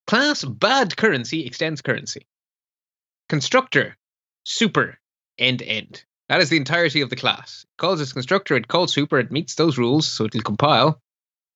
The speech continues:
And then it does absolutely, positively nothing else. It does not implement the required length getter.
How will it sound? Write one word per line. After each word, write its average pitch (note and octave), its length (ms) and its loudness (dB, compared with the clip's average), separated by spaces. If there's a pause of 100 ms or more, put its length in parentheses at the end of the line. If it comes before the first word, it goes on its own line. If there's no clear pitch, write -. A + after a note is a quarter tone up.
(160)
And E3+ 200 4
then D3+ 120 6
it C3+ 80 2
does C3 260 2
absolutely, D3 600 0
positively C3 680 0
nothing A#2 400 0
else. - 320 -8 (100)
It - 100 -16 (120)
does F3 240 4
not D#3+ 260 4
implement B2 460 0
the A#2+ 60 2
required A2 480 2
length A2 560 0 (320)
getter. - 280 -6